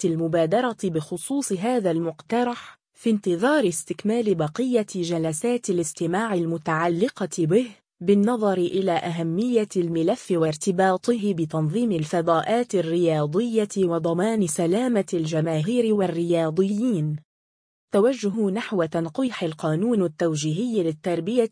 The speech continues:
والتعليم. كما كشف محدث تونس الرقمية عن وجود توجه نحو تنقيح القانون التوجيهي للتربية والتعليم،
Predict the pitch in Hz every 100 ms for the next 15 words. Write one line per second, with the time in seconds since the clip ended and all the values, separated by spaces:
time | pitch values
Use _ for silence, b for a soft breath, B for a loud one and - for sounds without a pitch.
0 | 220 214 202 208 190 214 262 185 143 143
1 | - _ _ _ _ _ - 294 294 214
2 | - 277 254 208 175 226 - 196 202 -
3 | 165 156 247 226 202 196 170 170 - 170
4 | 196 240 214 202 165 165 160 160 233 262
5 | 196 160 170 220 220 190 170 180 233 -
6 | 190 156 170 165 269 254 - 170 156 160
7 | 156 233 214 175 156 170 151 156 165 247
8 | 226 170 156 170 165 226 240 196 190 156
9 | 151 - 160 160 220 240 240